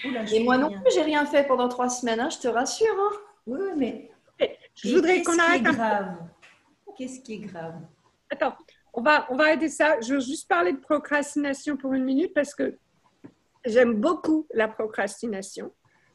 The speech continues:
Speaker 3: Pour ceux qui ne me connaissent pas, j'adore la procrastination parce que souvent, ce que ça fait pour moi, c'est que ça me pousse à créer rapidement.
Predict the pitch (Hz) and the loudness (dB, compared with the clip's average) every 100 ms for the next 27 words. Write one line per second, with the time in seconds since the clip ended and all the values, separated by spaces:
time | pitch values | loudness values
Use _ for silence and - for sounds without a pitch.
0 | _ 202 - 233 233 208 220 196 202 277 | _ -10 -4 -6 -4 -6 -4 -6 -6 -6
1 | 285 _ _ _ _ - 226 220 233 320 | -6 _ _ _ _ 0 2 4 6 6
2 | 320 269 240 240 226 - 226 220 220 277 | 6 2 -2 0 -4 -4 -6 -6 -4 -4
3 | 285 233 - 226 - - 277 269 277 - | -4 -4 -6 -12 -12 -6 -2 -2 -2 -4
4 | 226 - 214 214 240 233 220 247 277 254 | -8 -4 -4 0 -2 0 -2 -2 -2 -8
5 | - 254 240 226 - - 339 453 - - | -4 -2 0 -2 -6 -2 0 0 -4 -16
6 | - - - 220 214 - 254 262 415 453 | -18 -16 -4 -2 -2 0 2 2 0 -8
7 | 208 208 269 277 254 233 202 202 | -6 0 0 0 -4 -4 -6 -8